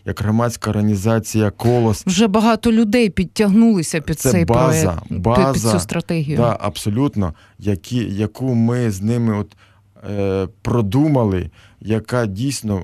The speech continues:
Speaker 1: от надасть можливості. І от це те, можливо, що,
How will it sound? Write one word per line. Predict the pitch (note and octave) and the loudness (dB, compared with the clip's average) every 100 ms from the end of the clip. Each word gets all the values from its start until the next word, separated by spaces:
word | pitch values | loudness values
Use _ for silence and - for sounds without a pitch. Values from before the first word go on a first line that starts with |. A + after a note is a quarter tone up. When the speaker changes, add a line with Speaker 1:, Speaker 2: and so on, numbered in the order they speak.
| E2+ | -8
Speaker 1:
от | F#2 - - - F#2+ | -16 -18 -18 -14 -6
надасть | A2 G2 B2 A#2+ A2 | -4 0 0 -2 0
можливості. | A2 F#2 A2 C#3 C#3+ A2+ G2+ - - F#2 E2 - _ - - _ - | 0 0 2 4 4 2 0 -2 -2 -2 -4 -10 _ -20 -20 _ -6
І | A2+ A2+ | -2 -2
от | - G#2+ - _ | -2 -8 -10 _
це | - A2 | -6 -6
те, | - - C#3 D3+ | -4 -2 -2 0
можливо, | A#2 G#2 A2 B2+ A2+ | 0 0 0 -2 -2
що, | G#2+ - G2+ G2+ - | -4 -4 -4 -4 -8